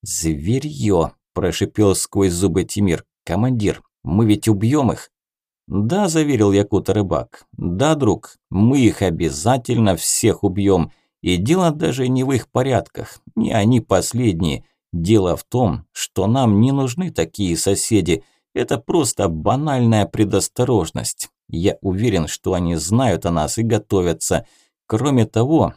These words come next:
у них есть транспорт, и, скорее всего, награбили они немало. Так что мы, помимо наведения порядка, займемся экспроприацией".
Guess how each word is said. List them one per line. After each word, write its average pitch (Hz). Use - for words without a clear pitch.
у 85
них 139
есть 127
транспорт, -
и, 101
скорее 87
всего, 127
награбили 90
они 92
немало. 95
Так -
что -
мы, 151
помимо 123
наведения 110
порядка, -
займемся 113
экспроприацией". 117